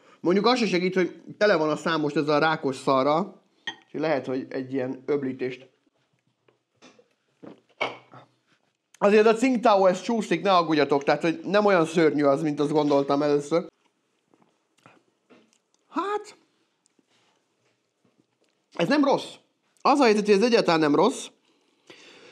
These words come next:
Tényleg cheap, és nagyon értékelem a csomagoláson található kis, ö, mérőszámot, hogy mennyire is cheap. Például,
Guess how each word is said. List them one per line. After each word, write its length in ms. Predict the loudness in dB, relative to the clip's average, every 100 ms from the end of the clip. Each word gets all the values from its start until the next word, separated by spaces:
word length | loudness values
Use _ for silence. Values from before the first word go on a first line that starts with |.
| -20 _ _ _ _
Tényleg 380 | 2 2 0 -4
cheap, 360 | -2 -2 -4 -14 _ _ _ _ -4
és 420 | 0 2 0 -12 _ _ _ _ _ _ _ _ _
nagyon 440 | -2 2 2 2
értékelem 880 | 2 0 0 -4 -2 -4 -4 -8 -12 -20 _
a 140 | -6 -4
csomagoláson 840 | -2 -2 0 2 0 -2 -6 -2
található 840 | 0 2 2 0 -4 -4 -4 -4 -8 _ _ _ _
kis, 360 | -6 -6 -2 2
ö, 320 | 2 2 0 -4 -16 _
mérőszámot, 1300 | -4 0 2 4 2 0 0 -2 -2 -2 -4 -6 -12 _ _ _ _
hogy 160 | -2
mennyire 440 | 0 0 2 2 2
is 240 | -2 -6 -4
cheap. 180 | -4 -6 -16 _ _ _
Például, 720 | 2 4 4 2 2 0 -2